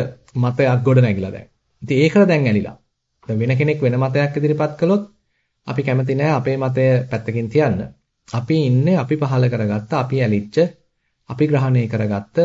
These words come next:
අපි හදාගත්ත මේ මතය තුළ තමයි දැන් අපි ජීවත් වෙන්නේ. දැන් සමහරට අරමුණ අපි ගාව ඇත්තෙත් නෑ.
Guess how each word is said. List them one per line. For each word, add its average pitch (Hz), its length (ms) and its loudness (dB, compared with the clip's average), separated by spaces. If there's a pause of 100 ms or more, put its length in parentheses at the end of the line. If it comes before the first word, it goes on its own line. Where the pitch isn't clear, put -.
(240)
අපි - 260 -6
හදාගත්ත 123 640 0
මේ 139 200 2
මතය 117 380 0
තුළ 147 220 0
තමයි 123 240 -4
දැන් 135 180 -4
අපි 110 140 -4
ජීවත් 92 320 -6
වෙන්නේ. - 260 -12 (1400)
දැන් 117 80 -2
සමහරට 151 320 2
අරමුණ 143 360 2
අපි 165 220 2
ගාව 175 180 2
ඇත්තෙත් 160 380 0
නෑ. 151 200 0